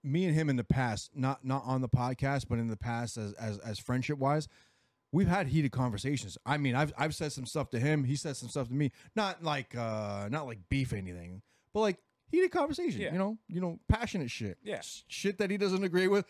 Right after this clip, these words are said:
Speaker 1: shit that I don't agree with. It, it, it, it, but at the end of the day, uh, I,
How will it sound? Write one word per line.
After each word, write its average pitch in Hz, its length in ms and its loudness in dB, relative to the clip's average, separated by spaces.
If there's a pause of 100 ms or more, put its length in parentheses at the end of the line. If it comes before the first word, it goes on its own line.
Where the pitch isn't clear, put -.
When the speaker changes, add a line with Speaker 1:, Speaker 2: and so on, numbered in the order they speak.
(160)
Speaker 1:
shit - 260 -4
that 190 140 4
I 220 60 4
don't 202 180 4
agree 123 200 2
with. 95 160 -2 (320)
It, 165 160 -2
it, 160 220 -4
it, 165 160 -10
it, 160 260 -12 (520)
but 127 260 6
at 143 160 -2
the 151 80 2
end 160 140 2
of 135 60 2
the 127 100 0
day, 139 260 4 (220)
uh, 117 300 0 (200)
I, 123 140 -2